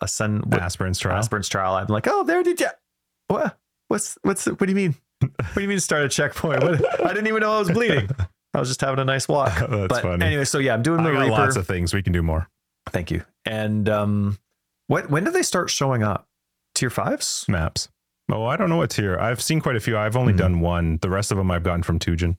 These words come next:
Speaker 1: Okay. So yeah, anyway, I've, I've been going through and I've been having a great time. The build's nice and strong. I decided to level, and it is slower to go this way, but I got, I start at the Witch, and I got, went up to go get the Golem nodes, and then I went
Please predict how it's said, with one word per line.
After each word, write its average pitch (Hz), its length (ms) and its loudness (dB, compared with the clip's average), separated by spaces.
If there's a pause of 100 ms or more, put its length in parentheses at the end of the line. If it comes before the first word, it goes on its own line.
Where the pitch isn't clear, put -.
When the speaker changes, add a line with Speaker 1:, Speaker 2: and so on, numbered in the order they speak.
(180)
Speaker 1:
Okay. - 140 -2 (520)
So 160 280 2
yeah, 165 240 2
anyway, 147 220 2
I've, 151 200 0
I've 160 120 0
been 165 100 0
going 180 240 2
through 147 200 2
and 139 100 2
I've 127 60 0
been 131 100 2
having 131 220 2
a - 40 2
great 131 200 0
time. 110 240 0
The 110 80 0
build's 107 360 0
nice 107 220 2
and 113 100 0
strong. 104 340 2
I 107 60 4
decided 120 480 0
to 151 100 2
level, 107 520 2
and 123 100 2
it 123 120 2
is 117 200 0
slower 98 380 0
to 90 80 0
go 95 160 2
this 87 200 -2
way, 92 100 0
but 92 140 0
I 98 60 2
got, 104 320 0 (520)
I 120 60 -4
start 135 300 -2
at 143 80 -4
the 120 80 2
Witch, 95 540 0 (240)
and 110 100 4
I 107 60 2
got, 120 300 2
went 120 180 2
up 123 100 -4
to - 80 -2
go 113 140 2
get 110 140 0
the 110 80 0
Golem 101 380 2
nodes, 90 280 0
and 98 80 2
then 98 140 2
I 98 60 2
went 95 260 -2